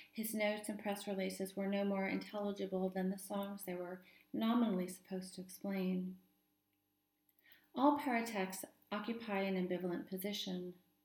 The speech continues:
neither inside nor outside the text.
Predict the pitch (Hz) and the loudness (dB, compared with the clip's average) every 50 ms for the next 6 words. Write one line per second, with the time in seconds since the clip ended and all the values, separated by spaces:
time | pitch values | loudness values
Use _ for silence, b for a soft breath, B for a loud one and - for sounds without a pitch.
0 | - - - b b b b b b b - 208 208 202 208 208 220 214 208 208 | -20 -20 -20 b b b b b b b -2 0 4 4 4 4 4 4 4 4
1 | 208 202 202 208 - - _ - 262 277 277 285 - 190 175 175 175 175 185 185 | 2 0 -2 -4 -10 -10 _ 4 6 6 6 6 4 2 2 2 2 2 4 4
2 | 185 - 190 185 185 185 - - 185 180 185 - - - - 214 208 190 196 - | 4 4 2 0 0 -2 -2 -4 -4 -4 -6 -8 -12 -12 -10 -8 -6 -6 -8 -10
3 | - - - - - - | -14 -20 -20 -20 -20 -20